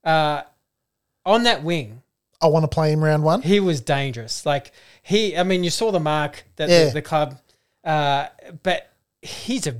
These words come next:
Speaker 1: very, very dangerous wingman. And he looked good. Like, he did. Outside of the, the few clangers, I mean, he kicked a goal, um, took a specky. So,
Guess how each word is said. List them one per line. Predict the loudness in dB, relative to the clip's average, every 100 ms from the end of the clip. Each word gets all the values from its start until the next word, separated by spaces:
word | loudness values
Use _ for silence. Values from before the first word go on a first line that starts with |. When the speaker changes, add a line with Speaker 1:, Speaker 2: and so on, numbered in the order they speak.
| -8
Speaker 1:
very, | 2 4 4 0
very | -4 -8
dangerous | -8 -10 -10 -12 -10
wingman. | -10 -12 -14 -18 _ _ _
And | -4 -2 -2 -4 -8 -14 _ _ _ _
he | -6 -2
looked | 0 -2 -6
good. | -6 -6 -6 -8
Like, | -4 -4
he | -4 -6
did. | -8 -10 _ _ _ -4
Outside | -2 0 4 4 4
of | 2 -6 _ -8
the, | -4 -2 -4 -8 -16 -12
the | -12
few | -6 -4 -4
clangers, | -4 -4 -4 -6 -10 -14 -18 _ _ _ _ _ _ _
I | -8
mean, | -4
he | -4
kicked | -6 -10
a | -4
goal, | 0 2 2 -2 -6 -14 _ _ _
um, | -8 -6 -4 -4 -6 -6 -10 -16 _ _ -8
took | -4
a | -2
specky. | -2 -2 -2 -4 -6 -8 -14 _ _ _ _ -2
So, | 2 2